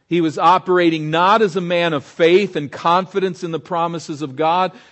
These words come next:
but he was operating as a man like any other man, not one of prayer, not one of seeking the purposes of God, but one of just being, who was driven, frankly, by fear and weakness.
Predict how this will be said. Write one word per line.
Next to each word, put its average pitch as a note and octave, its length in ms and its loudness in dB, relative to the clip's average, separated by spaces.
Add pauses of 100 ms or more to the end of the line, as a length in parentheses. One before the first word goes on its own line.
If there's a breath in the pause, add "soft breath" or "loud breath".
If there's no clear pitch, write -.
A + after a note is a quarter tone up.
but E3+ 100 -2
he F3 140 -4
was E3+ 200 -2
operating G#3 760 2
as F3 180 -4
a F3+ 60 -2
man F#3+ 440 -2
like F#3+ 240 0
any G#3 280 0
other G#3 240 4
man, B2 360 -2
not A3+ 300 2
one G#3+ 260 0
of E3 180 -4
prayer, C#3+ 520 -2 (220 loud breath)
not A3 260 2
one A3 180 0
of F3 120 -6
seeking G3 580 -6
the D3 80 -4
purposes C#3+ 600 -6
of A2+ 160 -8
God, C3+ 320 -2 (240 loud breath)
but F3 100 -4
one F3+ 220 -4
of F3+ 100 -4
just D3 320 -8
being, E3 460 -12
who E3 120 -10
was E3 240 -8
driven, D#3+ 520 -6
frankly, D3 540 -6
by C#3 220 -2
fear D#3 440 -6
and E3 120 -10
weakness. - 680 -14